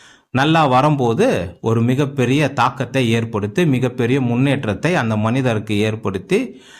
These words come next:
அந்த மனிதரோட பேரு சொல்லும் போது இந்த உலகத்துக்கே தெரியற மாதிரி இருக்கும். சரிங்களா? இந்த பதிவுல இந்த விஷயத்தை, இந்த ரகசியத்தை பத்தி பார்த்திருக்கோம். இப்போ நீங்க கேட்ட கேள்விகளுக்கெல்லாம் உங்களுக்கு ஆன்சர் கிடைச்சிட்டு இருக்கும் இந்த ப-, வீடியோல. இதுதான் விஷயம்.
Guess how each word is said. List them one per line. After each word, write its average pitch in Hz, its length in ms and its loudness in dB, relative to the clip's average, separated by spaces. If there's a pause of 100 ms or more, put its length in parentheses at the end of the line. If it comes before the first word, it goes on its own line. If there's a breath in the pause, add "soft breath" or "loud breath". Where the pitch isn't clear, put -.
(160 loud breath)
அந்த 127 280 2
மனிதரோட 131 680 2
பேரு 156 580 4
சொல்லும் 143 380 2
போது 117 240 2
இந்த 139 180 2
உலகத்துக்கே 127 520 0
தெரியற 107 480 -2
மாதிரி 92 220 -2
இருக்கும். 85 400 -6 (220)
சரிங்களா? 110 320 -2
இந்த 117 140 0
பதிவுல 117 380 0
இந்த 107 120 0
விஷயத்தை, 117 400 0
இந்த 107 120 2
ரகசியத்தை 113 480 -2
பத்தி 104 240 -4
பார்த்திருக்கோம். 113 600 -4 (400 loud breath)
இப்போ 117 180 0
நீங்க 123 220 2
கேட்ட 160 280 0
கேள்விகளுக்கெல்லாம் 147 720 2
உங்களுக்கு 135 320 2
ஆன்சர் 143 240 2
கிடைச்சிட்டு 123 320 0
இருக்கும் 107 220 0
இந்த 101 140 0
ப-, 101 500 0
வீடியோல. 101 380 0 (300)
இதுதான் 113 400 0
விஷயம். 107 380 -4